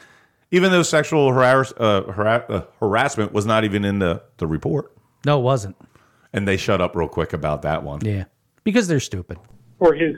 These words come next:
Speaker 3: continued
Speaker 1: But thank you for
Speaker 3: disrespect
Speaker 1: listening.
Speaker 3: and activity during board meetings.
Speaker 1: Censure for what?
Speaker 2: For his continued whatever during board meetings.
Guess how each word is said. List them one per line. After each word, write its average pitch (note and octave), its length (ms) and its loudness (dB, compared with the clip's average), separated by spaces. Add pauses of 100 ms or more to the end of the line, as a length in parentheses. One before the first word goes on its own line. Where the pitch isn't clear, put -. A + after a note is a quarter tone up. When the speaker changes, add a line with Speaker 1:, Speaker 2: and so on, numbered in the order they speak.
Speaker 3:
continued F#3+ 760 0
Speaker 1:
But - 120 -6
thank G#2+ 180 0
you E3+ 80 6
for E3+ 120 -2
Speaker 3:
disrespect F3+ 420 0
Speaker 1:
listening. D3 160 2
Speaker 3:
and - 80 -2
activity D3+ 340 0
during C#3 240 2
board B2+ 240 2
meetings. A#2 300 -4 (1500)
Speaker 1:
Censure D3+ 400 -4
for G#2+ 180 -2
what? E2+ 460 -2 (1700)
Speaker 2:
For - 220 -2
his C#3 140 0
continued D3+ 1000 2
whatever C3 480 2
during A#2 340 0
board A2+ 280 0
meetings. F2+ 380 -6